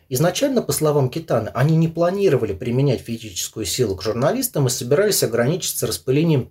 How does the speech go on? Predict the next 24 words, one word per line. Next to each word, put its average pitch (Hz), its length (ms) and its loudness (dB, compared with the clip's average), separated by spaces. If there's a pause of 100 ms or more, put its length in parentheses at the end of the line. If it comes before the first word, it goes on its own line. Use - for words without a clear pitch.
пены 170 300 2
из 107 100 -2
огнетушителей 104 800 -6
в 92 60 -2
офисе 127 340 -2
здания, 95 420 -6 (140)
что - 180 -2
было 202 360 2
бы 135 180 2
эквивалентом 131 600 0
швыряния 151 500 2
кремовыми 185 580 0
тортами 101 680 -2
в 78 100 -6
западной 95 460 -4
комедии. 98 640 -10 (280)
Однако 196 400 -2
не 156 140 4
смогли 139 500 0 (120)
сдержаться 107 840 -2 (340)
после 135 260 -2
нескольких 190 560 -2
провокационных 135 880 0
реплик 226 520 -2